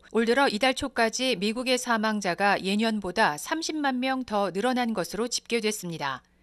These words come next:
로이터 통신 등 외신은 이십 일 질병통제예방센터 씨디씨의 보고를 인용해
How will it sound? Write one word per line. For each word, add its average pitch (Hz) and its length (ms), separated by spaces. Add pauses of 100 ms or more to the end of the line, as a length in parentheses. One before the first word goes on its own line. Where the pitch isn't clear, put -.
(600)
로이터 254 260
통신 269 340
등 247 200
외신은 208 500 (260)
이십 220 280
일 262 160
질병통제예방센터 226 1500
씨디씨의 294 560
보고를 220 360
인용해 170 520